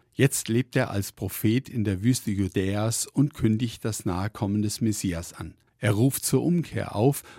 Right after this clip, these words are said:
und tauft als Zeichen dafür mit Wasser. Zu diesem Mann kommt Jesus, um sich von ihm taufen zu lassen.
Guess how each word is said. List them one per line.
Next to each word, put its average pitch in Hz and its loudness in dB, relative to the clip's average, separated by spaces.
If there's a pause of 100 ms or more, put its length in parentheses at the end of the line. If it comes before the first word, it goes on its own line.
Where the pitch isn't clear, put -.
und 156 0
tauft 110 0
als - -6
Zeichen 107 -2
dafür 95 0
mit 104 -2
Wasser. 78 -8 (600)
Zu - 0
diesem 175 6
Mann 120 4
kommt 113 0
Jesus, 113 2
um 127 0
sich 127 -2
von 131 0
ihm 117 0
taufen 131 -4
zu - -8
lassen. 78 -8